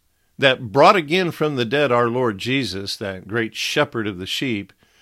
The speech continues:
through the blood of the everlasting covenant, make you perfect in every good work to do his will,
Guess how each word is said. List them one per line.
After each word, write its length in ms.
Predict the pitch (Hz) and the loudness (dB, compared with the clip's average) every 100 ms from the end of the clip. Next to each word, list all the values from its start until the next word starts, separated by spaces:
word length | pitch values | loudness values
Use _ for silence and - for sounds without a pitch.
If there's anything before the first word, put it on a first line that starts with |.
| _ | _
through 220 | - 151 139 | -4 0 0
the 100 | 117 | 0
blood 380 | 117 147 147 | 4 6 6
of 280 | 131 127 120 | 2 0 0
the 240 | 110 113 - | -2 -6 -2
everlasting 840 | 143 165 185 160 143 139 - 147 139 | -2 0 0 2 2 0 -4 -6 -2
covenant, 540 | 135 120 101 95 95 _ _ _ _ _ _ | 0 0 -2 -8 -10 _ _ _ _ _ _
make 540 | 117 123 139 202 - - | -8 -2 0 0 -2 -6
you 260 | 156 165 | -2 -2
perfect 840 | 165 - 147 135 123 131 123 - _ _ | -6 -6 -2 -2 -2 -4 -6 -10 _ _
in 260 | 123 117 107 _ | -8 -8 -8 _
every 380 | 131 143 156 170 | -6 -4 -2 -2
good 260 | 139 147 | -2 -6
work 460 | 135 107 104 101 - _ _ _ _ | -4 -4 -4 -6 -14 _ _ _ _
to 140 | - 127 | -6 -6
do 340 | 92 127 143 | -4 -2 -2
his 320 | 139 147 139 | -2 -2 -4
will, 520 | 117 107 104 98 98 | -4 -2 -2 -4 -8